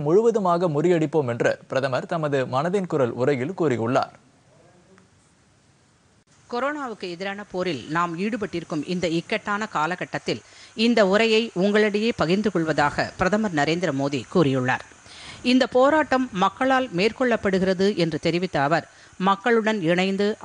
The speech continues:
Speaker 2: அரசு நிர்வாகமும் இதுபோன்றதொரு சூழலை எதிர்கொண்டு வருகிறது. வளர்ச்சிப் பாதையில் முன்னேறி வரும் இந்தியா ஏழ்மைக்கு எதிரான தனது போரை முடுக்கிவிட்டுள்ளது. இந்த போரில் வெற்றி பெற மக்கள் அனைவரின்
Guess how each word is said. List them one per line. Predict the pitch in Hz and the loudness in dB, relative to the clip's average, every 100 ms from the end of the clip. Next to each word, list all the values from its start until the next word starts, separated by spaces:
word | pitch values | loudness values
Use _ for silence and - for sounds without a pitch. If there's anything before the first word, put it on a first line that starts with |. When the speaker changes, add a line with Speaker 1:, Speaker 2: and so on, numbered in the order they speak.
| 156 | 0
Speaker 2:
அரசு | 220 233 240 | 0 -2 -4
நிர்வாகமும் | 160 165 180 175 175 196 - - - 214 | -4 0 -2 0 -2 -4 -6 -18 -2 2
இதுபோன்றதொரு | 220 226 269 294 247 180 - | 2 2 2 2 0 0 0
சூழலை | 220 226 208 175 | 0 2 2 2
எதிர்கொண்டு | 170 220 202 151 196 | 0 0 0 -2 -2
வருகிறது. | 165 - 135 143 - - - - - 185 | -2 -2 -2 -2 -6 -16 -20 -20 -8 -2
வளர்ச்சிப் | 196 214 240 - | 0 0 -4 -2
பாதையில் | 196 190 180 170 | 0 0 0 0
முன்னேறி | 185 214 220 196 | -2 0 0 0
வரும் | 180 160 147 | 0 0 0
இந்தியா | 175 190 190 - - - 170 | 0 2 2 0 -6 -6 0
ஏழ்மைக்கு | 220 269 285 254 180 160 | 2 2 0 0 -2 0
எதிரான | 190 208 202 220 - | 0 0 -2 -4 -4
தனது | 170 160 147 208 | -2 -2 -2 0
போரை | 196 180 113 | 2 0 -2
முடுக்கிவிட்டுள்ளது. | 175 233 - 135 135 127 135 135 - - - - - - 262 | -2 -2 -4 -6 -2 -2 0 -2 -6 -20 -20 -20 -20 -6 0
இந்த | 269 262 | 2 2
போரில் | 277 320 277 151 | 2 2 2 0
வெற்றி | 208 - 320 | -2 -2 -2
பெற | 220 226 202 175 | 0 0 0 -2
மக்கள் | - 277 262 170 | 0 0 0 0
அனைவரின் | 208 233 226 170 | -2 -2 -2 -2